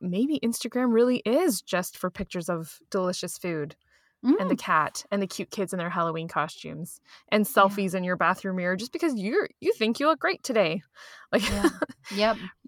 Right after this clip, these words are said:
Speaker 1: Right. We overthink
Speaker 2: And I love
Speaker 1: things so
Speaker 2: that.
Speaker 1: much.
Speaker 2: You know
Speaker 1: Yes.
Speaker 2: what? Well, how you just said that. I also don't love when people slam selfies. I don't think your entire feed should be selfies. I mean, that, that is a problem. Um, I think that you have to look inward and wonder why you're doing that.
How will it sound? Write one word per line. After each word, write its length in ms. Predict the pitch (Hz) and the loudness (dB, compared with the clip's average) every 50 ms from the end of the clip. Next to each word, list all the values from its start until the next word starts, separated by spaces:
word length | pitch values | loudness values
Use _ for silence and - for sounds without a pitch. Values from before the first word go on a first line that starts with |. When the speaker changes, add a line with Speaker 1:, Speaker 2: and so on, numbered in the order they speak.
| - _ _ _ | -20 _ _ _
Speaker 1:
Right. 220 | - 196 180 - 185 | -2 0 0 0 4
We 80 | 214 | 8
overthink 280 | 233 240 240 233 240 233 | 8 8 8 8 6 6
Speaker 2:
And 100 | 240 247 | 8 8
I 60 | 269 294 | 8 10
love 140 | 302 359 508 | 10 10 8
Speaker 1:
things 160 | 508 539 587 | 8 6 6
so 80 | 539 - | 8 8
Speaker 2:
that. 100 | - 156 | 8 6
Speaker 1:
much. 380 | 151 - - - - - - - - - - 214 269 339 | 2 -2 -4 -4 -4 -8 -10 -10 -14 -6 0 4 4 6
Speaker 2:
You 120 | 381 262 220 | 6 6 6
know 100 | 403 440 | 6 6
Speaker 1:
Yes. 20 | |
Speaker 2:
what? 180 | 381 269 - - - | 6 6 4 4 2
Well, 140 | - 294 285 | 4 4 8
how 100 | 269 320 | 10 8
you 140 | 311 277 285 | 8 8 4
just 140 | 311 302 | 0 2
said 160 | - 285 262 233 | 2 2 6 8
that. 260 | 349 330 175 135 - - _ - | 8 8 8 6 2 -2 _ -14
I 380 | - - - - - - 262 285 | -12 -10 -10 -6 0 4 6 8
also 240 | 302 349 - - 494 440 | 8 8 6 4 2 4
don't 140 | 415 349 294 | 4 4 6
love 120 | 277 262 | 6 4
when 120 | 262 254 240 | 4 2 0
people 280 | - - - - 233 | -2 -6 -6 -4 -4
slam 560 | 226 - - - 208 185 175 175 180 180 185 | -4 -4 -2 0 0 2 2 2 0 0 -2
selfies. 480 | 196 - - 196 156 165 - 247 254 262 - - | -6 0 2 4 4 4 2 -4 -6 -6 -2 0
I 80 | 247 240 | 0 4
don't 280 | 247 247 254 262 247 | 4 4 4 4 0
think 180 | - 247 226 - | -4 -4 -2 -2
your 80 | 220 214 | -2 -2
entire 380 | 196 185 - - 190 185 180 | -2 -4 -4 -2 0 0 0
feed 320 | 170 - - 180 180 175 - | -2 -4 -6 -6 -6 -6 -6
should 180 | - - - | -10 -12 -8
be 120 | - 165 147 | -8 -8 -6
selfies. 480 | - - 156 156 - - - - - - | 0 2 2 2 2 -2 -8 -10 -8 -6
I 100 | - - | -4 -2
mean, 180 | 175 165 160 170 | -2 -2 2 4
that, 280 | 165 160 156 - - - | 4 4 4 2 2 4
that 220 | 165 151 - - | 4 4 4 2
is 100 | - 165 | -2 -6
a 40 | 170 | -6
problem. 560 | - - - - 156 - 156 143 147 151 143 - - _ | -8 -6 0 0 2 2 2 0 0 -2 -4 -8 -10 _
Um, 240 | - 151 156 143 135 - | -2 0 0 2 0 0
I 60 | - | -4
think 180 | - - 165 147 | -4 -4 -2 -2
that 120 | - - | -2 -2
you 80 | - 156 | -4 -6
have 100 | 147 - | -6 -6
to 80 | - | -4
look 140 | 151 156 151 - | -4 -4 -6 -6
inward 320 | - 156 156 156 156 156 151 | -6 -6 -4 -2 -2 -2 -2
and 160 | 156 147 151 | -2 -2 -2
wonder 200 | 147 147 151 151 | -2 -2 -2 -4
why 240 | 147 135 135 131 139 | -2 -2 0 0 0
you're 140 | 135 135 135 | -2 -4 -6
doing 280 | - 147 139 175 208 | -4 -4 -4 -2 2
that. 200 | 233 262 285 - | 2 2 2 2